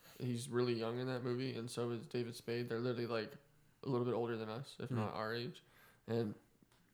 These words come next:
Speaker 1: you could hear a lot of the shit that Chris Farley says that, like, I say a lot, and I was telling Jess that, and, like, one of the parts is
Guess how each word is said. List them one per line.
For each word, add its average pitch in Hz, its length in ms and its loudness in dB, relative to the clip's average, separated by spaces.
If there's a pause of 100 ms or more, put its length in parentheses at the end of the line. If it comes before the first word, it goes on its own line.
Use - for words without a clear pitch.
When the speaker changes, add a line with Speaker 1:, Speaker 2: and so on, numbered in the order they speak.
(180)
Speaker 1:
you 143 200 4
could 135 120 2
hear 131 220 4
a 123 40 2
lot 123 160 2
of 120 80 -2
the 123 80 -4
shit 123 260 -2
that 120 140 -4
Chris 123 160 0
Farley 120 360 2
says 123 360 2
that, 117 200 4
like, 120 180 2
I 120 140 4
say 127 220 0
a 127 60 0
lot, 131 160 2
and 127 80 -2
I 120 40 0
was 117 100 -2
telling 120 300 -2
Jess 120 180 -2
that, 127 160 -4
and, 120 120 -4
like, 113 120 -4
one 131 140 2
of 127 60 -2
the 127 60 0
parts 131 380 -2
is 123 260 0